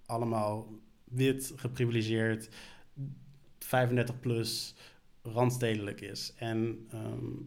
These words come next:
ik denk dat dat besef nu langzaam doordringt, maar het verandert nog niet echt in hoe we werken. En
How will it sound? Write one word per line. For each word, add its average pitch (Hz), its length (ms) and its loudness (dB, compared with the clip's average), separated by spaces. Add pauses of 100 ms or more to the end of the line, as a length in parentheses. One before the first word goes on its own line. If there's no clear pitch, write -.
(320)
ik 127 140 0
denk 135 160 8
dat 135 120 2
dat 131 100 4
besef 127 260 2
nu 127 180 8
langzaam 127 420 4
doordringt, 151 1300 2
maar 120 200 4 (340)
het 123 140 -4
verandert 127 400 4
nog 113 100 4
niet 131 160 4
echt 131 140 0
in 123 100 4
hoe 117 180 2
we 107 60 0
werken. 104 420 -4 (380)
En 113 580 2